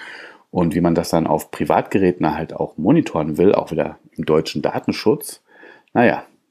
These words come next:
ob das jetzt so eine tolle Initiative ist, die macht durchaus Sinn, das kann ich schon alles nachvollziehen, aber ob's nicht einfacher wäre, die Mitarbeiter einfach zu schulen mit Wissen und auch mit Aufmerksamkeit für die Themen,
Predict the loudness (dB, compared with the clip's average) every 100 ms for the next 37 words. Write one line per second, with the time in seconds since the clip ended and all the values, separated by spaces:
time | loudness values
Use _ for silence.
0 | _ -6 -4 -4 -14 _ 0 0 0 0
1 | 0 0 0 0 0 2 2 0 -2 -2
2 | -4 0 2 2 -2 -16 -20 _ _ _
3 | -8 -4 -4 -4 -4 -4 -4 -4 2 4
4 | 4 0 -4 -6 -6 -4 -4 -6 -4 -2
5 | -2 2 0 2 2 4 2 -4 -8 -2
6 | -2 -2 -8 -8 -8 -6 -6 -4 -2 0
7 | 0 0 -2 -4 -8 -8 -8 -12 _ _
8 | _ _ -2 2 2 2 0 -2 -4 -8
9 | -8 -8 0 4 4 2 -2 0 0 2
10 | 2 2 0 -4 -6 -4 -4 0 0 0
11 | -2 0 -2 -2 -2 0 0 0 2 2
12 | 4 2